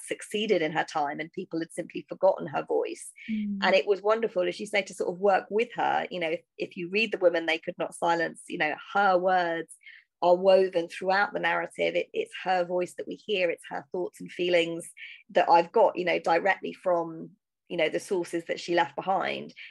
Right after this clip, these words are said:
Speaker 1: So
Speaker 2: Mm.
Speaker 1: it is, was a, a very collaborative project to, to stitch that book together as sort of a patchwork of all the research and all the empathy and the sort of perhaps more literary writing that I brought to it.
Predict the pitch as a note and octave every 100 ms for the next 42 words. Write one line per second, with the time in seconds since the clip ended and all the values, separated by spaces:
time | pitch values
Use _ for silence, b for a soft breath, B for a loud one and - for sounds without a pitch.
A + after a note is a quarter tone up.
0 | G3+ G3 F#3 - F3+ E3+ - G3 G3 F3
1 | E3 - F3 G3 G#3 F3+ - F3 F3 F3+
2 | F3 - D3+ - _ _ - G3+ - E3
3 | - - F3+ - - F3 E3+ - - -
4 | G#3+ - - - - E3+ - - - F3+
5 | E3 D3+ D#3+ - - - - G3+ - -
6 | D3+ - - - F3 F#3+ F3 F3 F3+ E3+
7 | - E3 E3 - D#3+ D#3+ D#3 D#3+ - F3
8 | E3+ E3+ E3 E3 E3 - E3 D#3 D#3 D#3
9 | D3+ - b b _ _ - D#3+ D#3+ E3+
10 | E3+ D#3 D#3+ - E3+ - D#3+ E3 G3+ -
11 | E3+ E3 D#3+ D#3 D#3+ E3 - _ _ _
12 | F3 E3+ E3+ E3+ E3+ - F3 F3+ F3+ -
13 | D#3 D#3